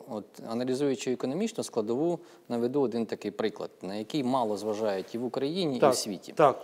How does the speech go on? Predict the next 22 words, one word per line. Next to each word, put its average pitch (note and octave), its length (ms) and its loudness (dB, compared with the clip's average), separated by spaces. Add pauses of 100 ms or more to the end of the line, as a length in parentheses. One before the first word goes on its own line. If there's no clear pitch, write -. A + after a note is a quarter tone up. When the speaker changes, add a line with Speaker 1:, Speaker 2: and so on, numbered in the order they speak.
(180)
Speaker 1:
Наш E3 240 2
інститут, F#3 400 -2
в - 40 4
якому C3 360 0
я A2 240 0
маю A2 300 -2
честь - 260 -4
працювати, D#3+ 500 -2
співпрацювати, C#3 720 -2
це - 160 -8
Гроуфорд A#2+ 460 -2
інститут. D#3 440 -6 (800)
І B2+ 160 2
наші F#3+ 240 2
фахівці F#3 440 0
проводили F3+ 460 4
дослідження D3 580 0
в C3 40 -6
частині E3 400 0
фінансалізації C#3 880 -2
економіки A#2+ 560 -2
світу - 520 -4